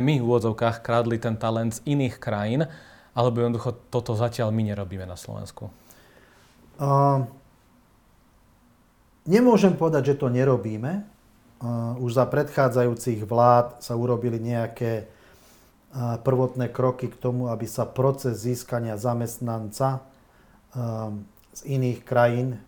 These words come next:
Speaker 2: mimo Európy, a, nie len teda v rámci Európy, ale aj mimo Európy dokonca, aby sa ten proces skrátil,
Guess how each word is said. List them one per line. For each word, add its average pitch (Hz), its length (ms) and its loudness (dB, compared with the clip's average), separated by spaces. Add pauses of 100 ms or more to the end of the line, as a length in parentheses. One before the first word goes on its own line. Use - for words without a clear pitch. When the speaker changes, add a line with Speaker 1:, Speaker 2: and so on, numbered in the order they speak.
(100)
Speaker 2:
mimo 131 320 0
Európy, 123 640 -2 (720)
a, 120 240 -8
nie 123 160 0
len 120 240 0
teda 117 160 -4
v 110 100 -2
rámci 117 460 -4
Európy, 117 400 -4
ale 110 160 -2
aj - 80 -4
mimo 131 160 -2
Európy 113 400 -4
dokonca, 113 880 -4
aby 117 240 -6
sa 113 240 -8
ten 120 160 -4
proces 120 480 -2
skrátil, 127 800 0